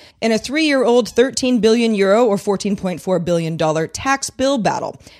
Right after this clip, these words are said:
Back in August of twenty sixteen, the European Commission ordered Ireland to recoup that record sum plus interest, saying that Apple had been given an unfair advantage. Last year, the U S lost a bid to intervene in support of Apple in the case.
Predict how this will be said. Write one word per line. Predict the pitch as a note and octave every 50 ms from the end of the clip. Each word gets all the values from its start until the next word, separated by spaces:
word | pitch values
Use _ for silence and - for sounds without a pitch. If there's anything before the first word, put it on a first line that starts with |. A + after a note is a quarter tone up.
| -
Back | - A3 A#3+ - C#4
in | A#3+
August | F3 C3+ F3+ F#3+ G#3 G#3 A3+ G#3+ -
of | E3+ -
twenty | - - G#3 G#3+ G#3 - F#3
sixteen, | - - F#3 E3+ - - - A3 G#3+ A3 G#3+
the | F3 E3
European | F3 F3+ F3+ - - F#3 F3 F3
Commission | E3+ - E3+ D#3+ E3+ E3+ - F#3 F3
ordered | - - F#3 F#3 F3+ F3+ E3
Ireland | - - G#3 A#3+ B3 A#3 F#3+ F3 F3 F#3 F#3
to | - G3
recoup | F3 G3+ G#3+ - - - D4+ D#4 D#4
that | - F#3 E3+ -
record | C#3 F3+ - - D#3+ D3+ -
sum | - E3 D3 D3 D3+
plus | - B3+ D4 D#4+ -
interest, | C#4 C4+ B3 - - - C#3+ - - - - - - - -
saying | - G#3 G3 G3+
that | G#3 F3+
Apple | - F3+ F#3+ G3 G#3+ G#3+
had | G#3+ G#3+ G3+ F#3+
been | F#3+ A3+ A3
given | E3+ F3+ D3+ F3 F3+
an | F3 F3 D#3
unfair | - D#3+ D#3+ D3 - E3+ D#3+ D#3+
advantage. | D#3 C#3+ B2 D3+ D3+ D3 D3 - - - - - - - - _ _ _ -
Last | - G#3 G3+ G3 - -
year, | G#3 G#3+ G#3
the | F3+ F3
U | F3+ G3
S | G3 G3 -
lost | - F3+ G3 G3+ - F#3
a |
bid | F3 E3 F#3 F#3 F3+ F3
to | - F3 F3+
intervene | - E3+ - - E3 E3 D#3+ G3 C4 C4 A3 G3+ A3
in | A#3 G#3+
support | - G#3 E3 - C4+ D4 D4+ C4
of | G3 D#3
Apple | D#3 D3+ - E3 -
in | - D#3 D3
the | C3
case. | - - F3 D3+ - - - - -